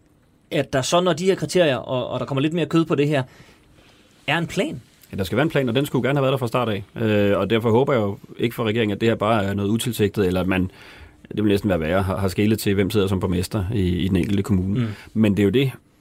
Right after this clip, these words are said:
Speaker 2: at de har vendt rækkefølgen den her vej rundt, øh, som, som det giver plads til fra, øh, fra vi meget kloge kommentatorers side.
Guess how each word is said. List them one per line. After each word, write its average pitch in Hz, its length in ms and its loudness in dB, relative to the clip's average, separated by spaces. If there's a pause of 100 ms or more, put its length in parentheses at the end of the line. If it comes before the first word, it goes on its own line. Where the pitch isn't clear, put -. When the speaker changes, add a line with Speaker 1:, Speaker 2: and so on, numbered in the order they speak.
(140)
Speaker 2:
at 110 140 -4
de 110 60 2
har 101 80 4
vendt - 500 -4 (100)
rækkefølgen 101 440 -2
den 107 140 -2
her 113 100 0
vej 98 160 -2
rundt, 98 320 -4
øh, 98 460 0
som, 98 220 -2
som 101 160 0
det 98 100 -2
giver 95 120 -2
plads 113 240 0
til 101 280 0
fra, 92 440 -4
øh, 90 400 -6
fra 95 360 -2 (200)
vi 104 280 0
meget 104 220 0
kloge 101 260 2
kommentatorers 101 540 -2
side. 101 280 -4